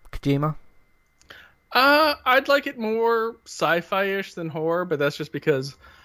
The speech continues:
Speaker 2: I'm not the biggest horror fan. Um, I don't dislike 'em. I'm, I, I never say that shouldn't exist, but I've just never really enjoyed it, so.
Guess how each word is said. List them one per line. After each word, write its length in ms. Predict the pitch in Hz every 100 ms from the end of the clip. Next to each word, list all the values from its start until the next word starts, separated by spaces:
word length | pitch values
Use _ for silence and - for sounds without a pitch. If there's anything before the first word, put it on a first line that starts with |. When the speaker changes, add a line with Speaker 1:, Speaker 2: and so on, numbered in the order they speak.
| _ -
Speaker 2:
I'm 120 | 156
not 180 | 156 156
the 60 |
biggest 380 | 156 156 143 -
horror 360 | - 135 135 135
fan. 540 | - 160 160 165 180 - -
Um, 440 | 135 123 120 139 - - - -
I 80 | 147
don't 380 | 175 160 123 -
dislike 500 | 135 131 151 160 160
'em. 180 | 175 147
I'm, 260 | 131 131 _ - 156
I, 340 | 131 139 139 143
I 40 |
never 280 | 143 143 143
say 240 | - 143
that 220 | 135 127 123
shouldn't 240 | 143 120
exist, 480 | 113 120 131 131 -
but 240 | 120 117 - - - - -
I've 140 | 143 135
just 200 | 139 156
never 200 | 143 131
really 380 | 123 135 131 123
enjoyed 440 | 127 123 120 131
it, 220 | 156 -
so. 420 | - 120 113 110